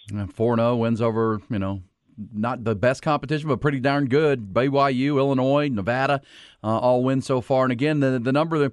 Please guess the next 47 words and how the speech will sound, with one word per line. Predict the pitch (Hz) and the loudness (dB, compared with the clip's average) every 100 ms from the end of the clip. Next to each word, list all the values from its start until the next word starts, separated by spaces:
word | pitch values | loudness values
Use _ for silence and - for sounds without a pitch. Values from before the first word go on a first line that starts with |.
| _ - | _ -14
it, | 160 180 | -4 -2
it's | 180 | 0
similar | - 233 214 165 160 | 0 0 2 2 2
that, | 151 151 | 0 0
you | 156 | 0
know, | 147 | 0
we | 160 | 0
cover | 170 156 | -2 -2
Sark | 139 165 156 147 | 0 0 0 0
and | 135 127 | -2 0
the | 131 | 0
Longhorns | 143 156 143 127 | 2 2 0 0
on | 135 | 0
a | |
daily | 127 143 139 | 2 2 2
basis | 127 139 123 - | 0 -2 -4 -2
here, | 135 | 2
Ari, | 131 131 131 | 2 2 2
and, | 123 | 2
you | 120 - - _ | -2 -8 -20 _
know, | 123 | -2
he's | 127 | -2
just | 123 127 - | 0 -2 0
done | 147 139 | 0 0
such | 139 | -2
a | 113 | 0
great | 135 127 | 0 0
job | 139 131 | 2 2
of, | 123 110 | 0 -2
of | 120 | -4
acquiring | 117 110 135 135 131 120 | -2 0 0 2 0 0
talent | 139 131 131 139 | 0 2 0 0
and | 123 | 0
then | 113 | 0
developing | 110 131 135 143 127 | 0 2 0 0 0
the | 123 | 0
talent | 147 131 135 127 | 0 0 0 0
and | 123 | 2
then | 120 | 2
hitting | 117 139 135 | 2 0 -2
the | |
portal | 117 135 139 135 | -4 0 2 2
where | 135 | 2
they | 135 | 2
needed | 131 139 139 - | 2 2 0 0
to. | 143 143 139 | 0 2 2
And, | 123 | 0